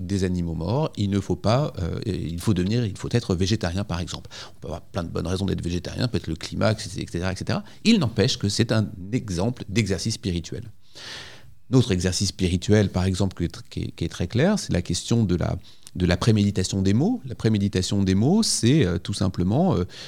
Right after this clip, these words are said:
euh, Marc Aurèle le dit de manière très claire, il le dit, euh, « Chaque jour, dès l'aurore, dis-toi que tu vas rencontrer un ingrat, un fourbe, un, un insolent, un traître, et cetera. » Tous les jours, ça, c'est se le rappeler,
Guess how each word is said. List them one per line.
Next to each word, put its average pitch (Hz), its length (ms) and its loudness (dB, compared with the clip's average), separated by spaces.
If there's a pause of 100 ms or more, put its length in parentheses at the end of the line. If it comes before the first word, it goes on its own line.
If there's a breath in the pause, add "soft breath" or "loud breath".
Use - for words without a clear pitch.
(260 loud breath)
euh, - 120 -6
Marc 95 320 -4
Aurèle 95 280 4
le 90 100 0
dit 95 220 0
de 92 80 2
manière 87 260 0
très - 160 -10
claire, 127 380 2
il 80 120 -2
le 82 80 -2
dit, 107 280 0
euh, « 90 100 0
Chaque 87 280 2
jour, 92 300 0
dès 101 120 6
l'aurore, 92 400 2
dis-toi 92 400 0
que - 100 -4
tu - 140 -6
vas 92 80 0
rencontrer 90 460 -4
un 87 120 0
ingrat, 85 500 -4
un 92 60 -2
fourbe, 92 500 -4
un, 87 320 -2 (320 loud breath)
un 95 120 6
insolent, 92 560 4
un 82 60 -2
traître, - 320 -2
et 87 40 -4
cetera. » - 380 -6 (1120)
Tous 185 120 6
les 156 140 10
jours, 107 340 4
ça, - 320 -6
c'est - 220 -2
se - 160 0
le 98 160 2
rappeler, 95 460 -6